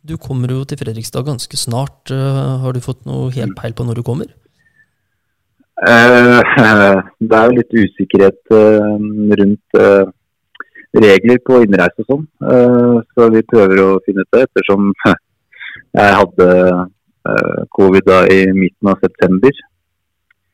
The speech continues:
Speaker 2: Eh, så trodde vi vel egentlig at det ikke skulle være noe problem, men så er det vel noen som tror at jeg må ha en test, eh, og få negativt, eh, og komme meg til Norge på syttito timer, eh, som da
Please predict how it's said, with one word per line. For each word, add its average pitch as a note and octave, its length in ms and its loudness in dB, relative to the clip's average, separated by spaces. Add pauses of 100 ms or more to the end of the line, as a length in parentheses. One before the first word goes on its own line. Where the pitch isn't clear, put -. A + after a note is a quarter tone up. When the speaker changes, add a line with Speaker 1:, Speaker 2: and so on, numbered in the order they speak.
(440)
Speaker 2:
Eh, G2+ 880 0 (180)
så G#2 120 4 (880)
trodde F#2+ 380 0
vi G2+ 220 4
vel G2+ 100 4
egentlig G2 300 2
at F#2+ 100 -8
det G2 160 4
ikke F#2+ 240 -2
skulle F#2+ 160 0
være F#2+ 80 2
noe F#2 100 -2
problem, G#2+ 300 0 (140)
men G#2+ 240 0
så G#2 180 0
er G2 140 4
det G2+ 100 4
vel G#2 160 2 (1120)
noen C3 180 4
som B2 120 -6
tror A2+ 320 4
at A2+ 120 0
jeg A#2 120 4
må A2+ 80 4
ha G#2 220 2 (400)
en G#2+ 200 -4 (280)
test, - 320 -6 (640)
eh, A2 300 0
og A2+ 240 2
få A2 120 0
negativt, G2+ 580 0 (420)
eh, G#2 560 4 (120)
og G#2 220 4
komme G2+ 240 0
meg F2+ 140 0
til G#2+ 100 -4
Norge F#2+ 320 0
på G2 180 0
syttito G2 500 -4
timer, G2 360 2
eh, A2 540 -12
som G#2 220 -6
da G2 100 4